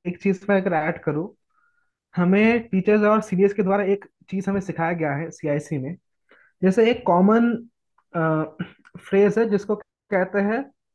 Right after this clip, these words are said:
"Jack of all trades but master of none." हमें ये कहा गया है कि you have to be the jack of all trades and be the master of one, and if possible, master of more than one।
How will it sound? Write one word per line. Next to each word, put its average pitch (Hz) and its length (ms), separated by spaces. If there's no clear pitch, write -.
"Jack 175 260
of 208 220
all 190 120
trades 202 380
but 190 100
master 175 360
of - 20
none." 120 220
हमें 226 560
ये 202 200
कहा 190 260
गया 160 260
है 170 200
कि 214 440
you 175 120
have 180 180
to 202 100
be 208 120
the 208 200
jack 170 200
of 214 180
all 185 180
trades 220 460
and 220 200
be 220 80
the 220 100
master 190 400
of 170 140
one, 120 260
and 190 160
if 208 160
possible, 226 380
master 208 360
of 208 220
more 170 180
than 156 160
one। 107 220